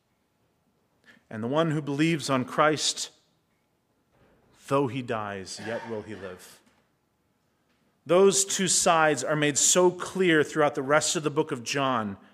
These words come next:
And as he spills this all out, he says, "All of it will stand or fall on the person of Christ. Everything." And so for those who think that they can make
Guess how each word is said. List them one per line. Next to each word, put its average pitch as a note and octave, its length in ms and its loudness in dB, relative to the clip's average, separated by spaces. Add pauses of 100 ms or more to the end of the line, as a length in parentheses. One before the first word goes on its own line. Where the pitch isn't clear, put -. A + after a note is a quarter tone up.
(640)
And A#2+ 120 -2
as A#2+ 100 -4
he C3+ 80 -6
spills D#3+ 520 2
this C#3+ 200 -4
all C#3 240 2
out, A#2 320 2 (180)
he B2+ 60 -10
says, B2 300 -4 (140)
"All D3 300 -2
of A#2+ 140 -12
it G2+ 260 -12 (240)
will A2 120 -16
stand C#3 640 -8
or A#2+ 120 -14
fall G#2+ 720 -10
on A2 120 -20
the G2+ 60 -20
person A2 520 -18
of F2 120 -20
Christ. - 640 -18 (500)
Everything." B2+ 480 -12 (1300)
And E3 100 -8
so F#3 140 -2
for F#3 120 -4
those G#3 400 4
who G3+ 100 -4
think A3 360 -2
that E3+ 120 -8
they E3+ 120 -2
can D#3 260 -10
make F3+ 440 -6